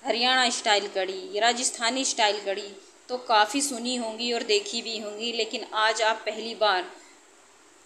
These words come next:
यूपी वालों की कढ़ी देख रहे हैं, और यूपी वालों की पहली बार ही आप कढ़ी बनते हुए YouTube पर देख रहे हैं।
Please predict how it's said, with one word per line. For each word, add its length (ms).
यूपी 300
वालों 280
की 140
कढ़ी 340
देख 240
रहे 180
हैं, 180
और 80
यूपी 320
वालों 220
की 100
पहली 400
बार 240
ही 120
आप 240
कढ़ी 200
बनते 360
हुए 160
YouTube 600
पर 100
देख 240
रहे 180
हैं। 300